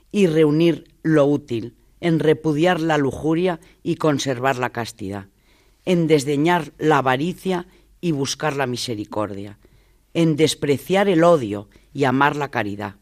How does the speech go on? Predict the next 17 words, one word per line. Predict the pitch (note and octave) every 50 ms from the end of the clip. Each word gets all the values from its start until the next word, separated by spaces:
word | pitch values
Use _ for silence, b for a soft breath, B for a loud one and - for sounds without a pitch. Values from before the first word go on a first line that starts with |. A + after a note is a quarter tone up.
| _ b b b b b b b b b -
Si | - - F3+
con | D#3+ E3+ D#3+ D#3
la | D3+
ayuda | D3 D3+ E3+ F3 D#3+ D#3
de | D3 C#3+ C#3 B2+
Dios | C3+ D3 C#3+ B2+
hacemos | C3 B2 - - C3+ B2 A#2 A2+ - -
esto, | D#3+ F3 - - - F#3+ F#3 F#3 b b b b b b b b b
atraeremos | - D3 D3 - C#3+ C#3+ C#3 C#3 D3 F3 F3+ F3+ F#3 F3+ - - - - _
inmediatamente | - F3 E3+ D#3+ D#3 D3+ C#3+ D#3+ F#3+ F#3+ - G#3 F#3 F#3 F#3+ G3 G3 F3 - D#3+
a | C#3
Dios | B2+ C3 C#3+ D3 D#3 D3+ - - b b b b b b b
al | - C3+ D3+ C#3+ C#3
templo | - F3 F3 F3 E3+ D#3+ E3+ F3+ F#3
de | - - C#3+ C3 - - -
nuestro | C#3+ C3+ C3+ C3 A#2 - - A#2 A#2+
corazón | A2 - A2+ G#2+ G#2+ G#2+ - E3+ F3 F3+ F#3